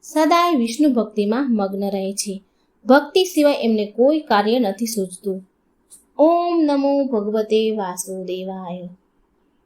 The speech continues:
જય શ્રી હરિ વિષ્ણુની જય, મા લક્ષ્મીની જય. સવારે ભક્તિ, સાંજે ભક્તિ, ચારેય પહોર ભક્તિ.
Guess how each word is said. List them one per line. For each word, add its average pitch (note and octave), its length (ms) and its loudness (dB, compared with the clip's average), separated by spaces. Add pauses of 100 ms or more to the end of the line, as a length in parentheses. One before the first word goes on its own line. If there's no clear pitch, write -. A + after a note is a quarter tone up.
(500)
જય D4 200 6
શ્રી G#3+ 360 0
હરિ F#3+ 200 -2
વિષ્ણુની G#3+ 720 -4 (100)
જય, G3+ 500 -2
મા G3 260 -6
લક્ષ્મીની G3+ 800 -4 (160)
જય. F#3+ 380 -8 (1600)
સવારે D#4 460 6
ભક્તિ, G#3+ 460 -4
સાંજે C4+ 520 2
ભક્તિ, G3+ 400 -4
ચારેય E4+ 600 2
પહોર A#3+ 360 0
ભક્તિ. G#3 540 -4